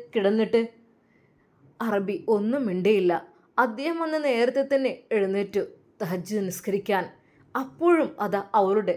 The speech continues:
ശകാരം. "ഹോ, മനുഷ്യനെ സ്വസ്ഥമായി ഉറങ്ങാൻ പറ്റുമെന്ന് വെച്ചാൽ അതിനും സമ്മതിക്കില്ല എന്ന് വെച്ചാൽ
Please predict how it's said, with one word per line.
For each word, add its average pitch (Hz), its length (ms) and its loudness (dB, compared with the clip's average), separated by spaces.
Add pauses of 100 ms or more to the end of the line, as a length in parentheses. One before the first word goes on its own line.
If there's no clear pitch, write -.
ശകാരം. 190 560 0 (480)
"ഹോ, 370 100 2 (320)
മനുഷ്യനെ 240 480 -2
സ്വസ്ഥമായി 294 560 0
ഉറങ്ങാൻ 277 480 0 (800)
പറ്റുമെന്ന് 302 400 2
വെച്ചാൽ 302 260 2
അതിനും 247 340 2
സമ്മതിക്കില്ല 349 580 0
എന്ന് 349 140 0
വെച്ചാൽ 320 280 0